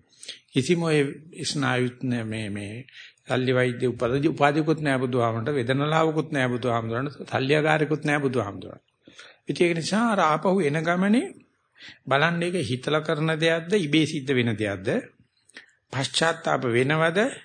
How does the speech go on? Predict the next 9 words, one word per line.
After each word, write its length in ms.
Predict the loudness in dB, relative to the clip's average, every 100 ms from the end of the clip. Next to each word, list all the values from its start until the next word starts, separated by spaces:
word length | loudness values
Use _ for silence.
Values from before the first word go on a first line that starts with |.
| _ -4
නැද්ද, 420 | 0 0 -2 -4 -4 -4 -8 -20 _ _ _ _ _ -6
ඇවිල්ලා 540 | -2 0 0 -2 -2 -2 -6 _
බලනකොට 540 | 2 2 2 0 -2 -4
කය 240 | -4 -4 -2
කැළඹිලාද 640 | -2 0 2 2 2 2 2
නැද්ද, 320 | 2 -2 -4 -4 -4 -10 -20 _ _ _ _ _ _ 0
ඒ 120 | 4
වගේම 360 | 4 6 4
මේක 180 | 4 0